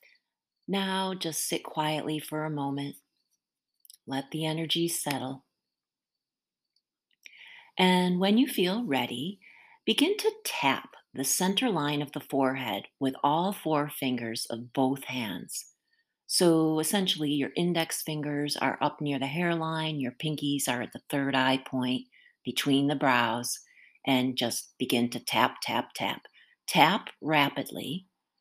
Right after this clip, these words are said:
and then start to move the tapping up to the crown, up and over the skull, and down the back center line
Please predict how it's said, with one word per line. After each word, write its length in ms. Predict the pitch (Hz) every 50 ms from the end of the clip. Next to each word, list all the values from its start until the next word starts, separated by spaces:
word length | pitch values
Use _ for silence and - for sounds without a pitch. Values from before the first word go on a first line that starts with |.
| _ _ _ _ _ _ _ _ _ -
and 480 | 170 175 175 175 175 170 170 175 165
then 300 | - 214 262 277 208 196
start 360 | 196 - - - 175 175 - -
to 120 | - 185
move 540 | 175 175 180 180 196 220 240 254 254 247 -
the 100 | - -
tapping 560 | - - 131 113 113 123 - - - - - - _ _ _ _ _ _ _ _ _ _ -
up 200 | 156 165 170 - _
to 100 | - 202
the 100 | 185 208
crown, 560 | 202 - - 165 160 156 160 156 156 160 151 - -
up 220 | - 190 185 - -
and 220 | 147 131 131 - -
over 440 | 151 160 170 180 180 160 180 175 170
the 100 | 160 165
skull, 720 | - - - - - 156 151 147 147 147 147 151 151 - _ _ _ _ _ _ _ _ _ _ -
and 200 | 147 135 131 131
down 380 | 135 123 120 123 123 127 135
the 100 | 131 139
back 420 | 127 - 131 117 120 113 - - -
center 460 | - - - 131 120 123 - 135 135
line 500 | 131 123 113 107 107 101 98 101 113 -